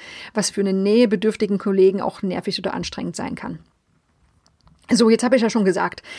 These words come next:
das war jetzt eine sehr vereinfachte Darstellung und auch eine gewisse Pauschalisierung. Denn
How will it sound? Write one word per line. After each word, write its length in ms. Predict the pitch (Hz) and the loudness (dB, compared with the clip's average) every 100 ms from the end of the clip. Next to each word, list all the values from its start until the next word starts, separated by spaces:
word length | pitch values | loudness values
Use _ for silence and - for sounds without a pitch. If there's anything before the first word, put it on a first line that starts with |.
| - - 247 | -14 -10 -2
das 180 | 226 226 208 | 0 2 2
war 80 | 226 | 2
jetzt 160 | 233 | 4
eine 120 | 214 190 | 4 4
sehr 160 | 190 | 2
vereinfachte 600 | 185 - 180 175 170 - | 0 -2 -2 -2 -4 -4
Darstellung 600 | 185 - - - 180 185 | -4 -4 -4 -4 -4 -4
und 280 | 190 175 - | -4 -6 -8
auch 100 | 196 | -6
eine 80 | 185 | -4
gewisse 320 | 185 180 - | -4 -2 -2
Pauschalisierung. 1000 | - 175 175 202 190 175 185 202 185 - 180 - 233 | 0 0 0 -2 -2 -2 2 2 2 -4 -10 -14 -10
Denn 460 | 185 208 214 240 | 0 2 6 6